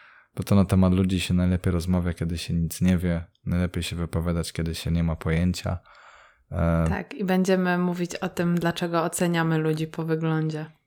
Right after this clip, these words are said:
Speaker 1: Dokładnie. E, no więc co, to może jakiś wstęp może zaczniemy od tego, co tam,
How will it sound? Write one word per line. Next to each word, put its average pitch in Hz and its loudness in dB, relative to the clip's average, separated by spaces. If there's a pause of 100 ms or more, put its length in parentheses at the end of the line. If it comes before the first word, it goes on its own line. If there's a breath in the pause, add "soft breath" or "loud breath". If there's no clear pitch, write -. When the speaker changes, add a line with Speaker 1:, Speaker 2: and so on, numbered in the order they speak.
(460)
Speaker 1:
Dokładnie. 87 2 (760 soft breath)
E, 98 4 (280)
no 113 2
więc 131 2
co, 95 4
to - -2
może 104 4
jakiś 113 0
wstęp 104 4
może 95 4
zaczniemy 104 0
od 120 -2
tego, 113 2
co - -2
tam, 107 2